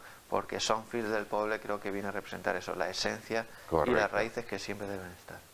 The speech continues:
Speaker 2: Ese es el objetivo. Muchas gracias,
Speaker 1: Gracias.
Speaker 2: Dani. Pues, señores telespectadores, eh, estos son los nuestros, eh, que triunfan, no aquí solo,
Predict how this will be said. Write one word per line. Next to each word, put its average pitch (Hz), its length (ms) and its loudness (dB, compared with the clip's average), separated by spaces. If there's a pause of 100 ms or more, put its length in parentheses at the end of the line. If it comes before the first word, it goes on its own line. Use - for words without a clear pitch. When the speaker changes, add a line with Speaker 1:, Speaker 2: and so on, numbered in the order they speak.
(120)
Speaker 2:
Ese 107 260 6
es 87 80 2
el 85 120 4
objetivo. 71 580 0 (240)
Muchas 120 400 6
gracias, 98 340 4
Speaker 1:
Gracias. 82 160 4 (120)
Speaker 2:
Dani. - 100 -18 (800)
Pues, 113 400 10
señores 139 320 8
telespectadores, 135 1000 8 (160)
eh, 95 600 6 (340)
estos 131 260 6
son 151 100 6
los 117 140 6
nuestros, 101 520 2 (400)
eh, 98 400 4
que 98 120 6
triunfan, 110 500 6 (220)
no 110 180 8
aquí 110 240 4
solo, 104 420 4